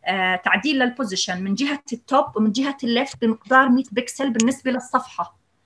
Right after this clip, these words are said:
فأنا هون شو بدي أشتغل؟ بدي أشتغل absolute. إذا هون رح أشتغل absolute.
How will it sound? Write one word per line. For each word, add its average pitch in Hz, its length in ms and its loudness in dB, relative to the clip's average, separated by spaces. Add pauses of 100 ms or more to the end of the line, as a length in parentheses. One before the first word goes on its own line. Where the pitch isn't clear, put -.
(160)
فأنا - 220 4
هون 339 180 4
شو 339 140 -2
بدي 247 100 0
أشتغل؟ 254 580 2
بدي 214 120 -4
أشتغل 262 360 -2
absolute. 240 640 -4 (200)
إذا 208 260 2
هون 226 140 2
رح - 160 -4
أشتغل 233 440 2 (400)
absolute. 226 440 -2